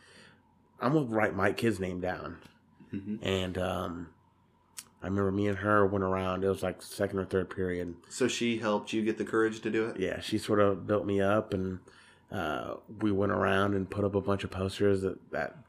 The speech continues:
Speaker 2: I
Speaker 1: said,
Speaker 2: remember.
Speaker 1: said, like, "Don't kid yourself. Vote for Mike Kidd for homecoming court." And
Speaker 2: It's pretty clever for, like, a sixteen-year-old.
Speaker 1: Yeah. And I ended up,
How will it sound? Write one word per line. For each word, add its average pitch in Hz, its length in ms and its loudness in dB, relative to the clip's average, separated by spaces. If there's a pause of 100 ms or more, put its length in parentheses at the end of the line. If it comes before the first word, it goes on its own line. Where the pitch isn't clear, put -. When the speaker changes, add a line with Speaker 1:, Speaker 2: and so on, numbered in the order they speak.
(100)
Speaker 2:
I - 80 4
Speaker 1:
said, 113 80 8
Speaker 2:
remember. 120 360 4 (180)
Speaker 1:
said, 101 300 4
like, 92 400 -2 (100)
"Don't 92 200 0
kid 104 220 2
yourself. 98 640 2 (600)
Vote 107 240 6
for 104 120 2
Mike 101 180 4
Kidd 104 200 4
for 98 140 2
homecoming 98 420 2
court." 98 420 4 (280)
And 92 500 -2 (540)
Speaker 2:
It's - 140 -2
pretty 151 220 4
clever 117 280 6
for, 104 160 0
like, 95 140 0
a 101 40 -2
sixteen-year-old. 101 760 0
Speaker 1:
Yeah. 92 340 0 (280)
And 101 580 2
I 104 120 -2
ended 110 180 2
up, 110 240 4